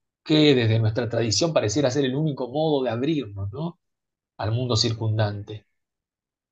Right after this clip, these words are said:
Pero claro, están completamente adheridas al mundo circundante, participan del mundo,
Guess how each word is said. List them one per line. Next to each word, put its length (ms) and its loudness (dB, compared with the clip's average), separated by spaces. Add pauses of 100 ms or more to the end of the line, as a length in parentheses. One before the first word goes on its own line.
(1400)
Pero 180 6
claro, 420 4 (1400)
están 380 4
completamente 720 4
adheridas 680 4
al 140 -4
mundo 260 -2
circundante, 760 -4 (440)
participan 800 4
del 160 4
mundo, 580 -4